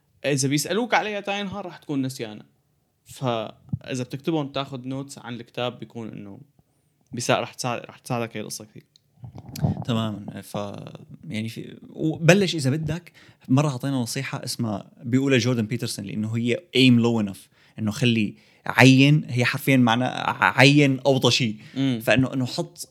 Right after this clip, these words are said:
Speaker 2: إذا بتحط هدف كتير، كتير بسيط، فسهل إنك تعمله، فمع الوقت بتصير فيك ترفع الهدف. فأنت الشغلة اللي ما عم تقدر تطبقها، إذا، إذا صعبة، صعب عليك تطبقها.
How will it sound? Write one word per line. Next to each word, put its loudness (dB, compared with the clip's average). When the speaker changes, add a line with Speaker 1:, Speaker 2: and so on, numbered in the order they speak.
Speaker 2:
إذا -2
بتحط -10
هدف 2
كتير، -4
كتير -4
بسيط، -2
فسهل 0
إنك -6
تعمله، -6
فمع -2
الوقت -2
بتصير -8
فيك -10
ترفع -6
الهدف. -6
فأنت -4
الشغلة 2
اللي 2
ما 0
عم -4
تقدر -4
تطبقها، -4
إذا، 0
إذا -8
صعبة، -4
صعب -4
عليك -4
تطبقها. -12